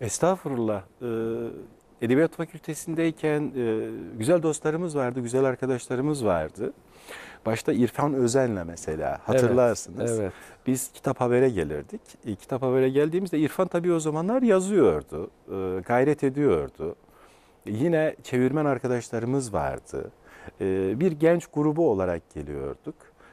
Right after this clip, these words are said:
Speaker 1: E, siz hiçbir zaman kapıyı bize kapatmadınız.
Speaker 2: Estağfurullah.
Speaker 1: Kapatmadığınız gibi de
Speaker 2: Estağfurullah.
Speaker 1: hem, e, derginin sayfalarını açtınız, e, gün geldi cebinizi açtınız.
Speaker 2: Estağfurullah.
Speaker 1: Belki onları,
Speaker 2: Estağfurullah.
Speaker 1: e,
Speaker 2: Onlara
Speaker 1: yad
Speaker 2: hiç
Speaker 1: etmek istemiyorsunuz.
Speaker 2: Evet, estağfurullah.
Speaker 1: E,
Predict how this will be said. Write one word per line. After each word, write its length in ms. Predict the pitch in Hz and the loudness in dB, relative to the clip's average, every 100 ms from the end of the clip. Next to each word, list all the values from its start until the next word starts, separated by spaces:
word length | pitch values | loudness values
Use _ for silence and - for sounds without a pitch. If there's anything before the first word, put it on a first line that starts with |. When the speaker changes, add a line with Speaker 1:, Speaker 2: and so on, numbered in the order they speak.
| - | -8
Speaker 1:
E, 200 | 90 98 | -2 -2
siz 440 | - - 226 214 - | -2 -2 -2 -4 -10
hiçbir 300 | 151 - 269 | -6 -2 0
zaman 400 | 180 143 160 226 | 2 2 0 -4
kapıyı 400 | - 147 160 143 | -4 0 0 0
bize 180 | 143 | 0
kapatmadınız. 600 | 175 147 143 139 - 143 131 | -2 -2 -2 -2 -4 -6 -4
Speaker 2:
Estağfurullah. 460 | - 139 - 160 | 0 0 0 -2
Speaker 1:
Kapatmadığınız 760 | 147 226 175 151 160 214 233 113 | 2 2 2 2 2 2 -2 -2
gibi 220 | 139 95 | -2 0
de 180 | 92 143 - | -2 -6 -10
Speaker 2:
Estağfurullah. 360 | - 147 185 160 - | -2 0 0 -4 -8
Speaker 1:
hem, 100 | 127 | -6
e, 300 | 113 107 110 101 98 - | -2 -2 -4 -8 -14 -2
derginin 420 | 104 120 120 151 190 | 2 2 2 0 0
sayfalarını 680 | - 104 - 80 78 78 | -2 -4 -4 -4 -4 -8
açtınız, 640 | - - - 87 - - - - - - - 85 | -12 -14 -14 -14 -14 -16 -18 -20 -20 -20 -8 0
e, 120 | 90 | 2
gün 240 | 95 226 | 4 6
geldi 320 | 277 175 185 | 6 4 2
cebinizi 460 | 156 147 147 151 165 | 2 2 2 0 2
açtınız. 600 | 117 78 - 135 85 - | 2 0 -10 -12 -10 -2
Speaker 2:
Estağfurullah. 400 | 160 - 135 - | 0 4 2 4
Speaker 1:
Belki 140 | 175 | 2
onları, 360 | - 143 151 156 | 4 4 4 4
Speaker 2:
Estağfurullah. 500 | 160 160 139 127 - | 4 4 2 2 4
Speaker 1:
e, 40 | |
Speaker 2:
Onlara 280 | 170 170 - | 4 6 6
Speaker 1:
yad 80 | 156 | 4
Speaker 2:
hiç 80 | 156 | 2
Speaker 1:
etmek 240 | 165 160 | 0 -2
istemiyorsunuz. 680 | - - 190 160 135 113 101 | -2 2 4 6 4 0 0
Speaker 2:
Evet, 120 | 147 | 0
estağfurullah. 520 | - 151 127 - - - - - - | -2 -2 -2 -6 -14 -14 -20 -14 0
Speaker 1:
E, 400 | 135 135 131 135 | 4 4 4 0